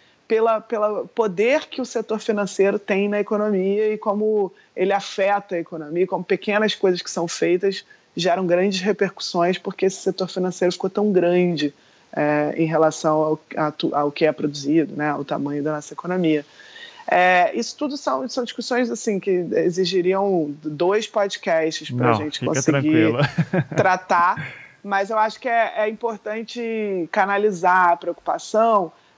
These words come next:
Speaker 1: a-, até mais pra, que é uma coisa que é mais palpável, mais acessível, né, pra, pra parte de por que que os bancos não reduzem a taxa de juros, mesmo quando a taxa que o Banco Central,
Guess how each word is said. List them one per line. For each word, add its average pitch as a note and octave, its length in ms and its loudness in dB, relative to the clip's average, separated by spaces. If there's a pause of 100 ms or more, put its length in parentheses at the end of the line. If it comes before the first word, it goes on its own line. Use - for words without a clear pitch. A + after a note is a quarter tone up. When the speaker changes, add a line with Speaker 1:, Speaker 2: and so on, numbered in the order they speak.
Speaker 1:
a-, F3 460 2
até G#3+ 320 2
mais G3 640 -2
pra, F#3 800 0
que - 80 -6
é E3+ 80 -2
uma E3+ 180 -6
coisa F3+ 220 -6
que - 80 -6
é - 20 -4
mais F3+ 220 2
palpável, E3 560 0
mais D#3+ 180 -4
acessível, D#3+ 760 -2 (300)
né, F#3+ 240 4
pra, F#3 260 2
pra G3+ 220 2
parte G#3 420 0
de G3+ 100 -8
por - 180 -14
que - 120 -14
que - 100 -4
os C#4+ 100 0
bancos C#4+ 600 -2
não C#4 180 -4
reduzem C4+ 580 -2
a - 80 -6
taxa G3+ 300 -2
de F3 100 -6
juros, A#3 200 0
mesmo E4+ 400 0
quando E4+ 220 0
a D#4 80 2
taxa G#3+ 340 -2
que - 100 -8
o B3+ 40 -2
Banco B3 200 -4
Central, G3 640 0